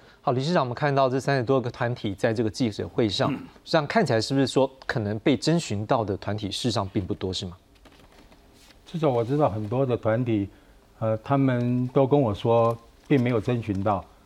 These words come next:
Speaker 2: 而且他们也想要提案。像今天早上我还提到，听到一个台南的协会，他说他们想要提案，提案，但是找不到，呃，门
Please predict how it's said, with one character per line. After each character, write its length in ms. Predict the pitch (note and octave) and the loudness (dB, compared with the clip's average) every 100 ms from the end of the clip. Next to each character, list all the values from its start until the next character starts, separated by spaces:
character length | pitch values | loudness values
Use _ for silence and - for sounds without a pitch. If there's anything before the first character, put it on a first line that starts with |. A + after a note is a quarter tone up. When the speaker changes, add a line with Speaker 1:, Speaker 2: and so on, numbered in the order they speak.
| - | -2
Speaker 2:
而 100 | C#3 | 0
且 100 | C3 | 4
他 140 | D3+ | 2
们 100 | C#3+ | 2
也 80 | B2+ | 0
想 220 | A#2+ G2+ | -2 -2
要 160 | A2 A2+ - - _ - _ - | 0 -2 -6 -20 _ -20 _ -4
提 200 | A#2 A2 | 0 2
案。 180 | A#2 F#2 - _ _ _ _ - | 0 -4 -20 _ _ _ _ 0
像 160 | D3+ | 2
今 160 | C3+ E3+ | 4 6
天 140 | F#3+ | 4
早 160 | D#3 A2 | 4 4
上 200 | B2 B2+ | 4 4
我 60 | G#2+ | 4
还 100 | G#2+ | 2
提 160 | - | 0
到， 200 | A#2 A#2 | 2 2
听 260 | A2 - B2 | 2 -4 -2
到 240 | B2 G#2+ - - - | 2 0 -2 -20 -8
一 100 | A#2+ | -4
个 80 | A2+ | -4
台 280 | - A2+ C#3 | -2 0 2
南 240 | A#2+ G#2 | 2 2
的 200 | A2 G2+ - - - | 0 -2 -6 -20 -14
协 200 | - G#2+ | -2 0
会， 260 | G2+ A#2+ F#2+ - - | 2 0 -2 -14 -14
他 140 | - B2+ | -2 0
说 100 | C3 | 2
他 140 | A#2+ | 2
们 100 | C#3+ | 2
想 140 | A#2 G2 | 2 0
要 80 | |
提 260 | - G#2+ G#2 | -2 -6 -6
案， 120 | A2 G2 - _ | -6 -8 -16 _
提 200 | - A2+ | -4 0
案， 200 | A#2 G#2 G2 | 0 0 -2
但 140 | B2+ | -4
是 200 | A#2 B2 - | -2 -2 -4
找 180 | - G2 | 0 0
不 100 | G#2 | 2
到， 280 | B2 A2 - - - _ | 4 4 0 -14 -20 _
呃， 220 | - G2+ G2+ F#2+ - _ _ - | -4 -2 -2 -6 -14 _ _ -2
门 240 | A#2 C#3 | 0 0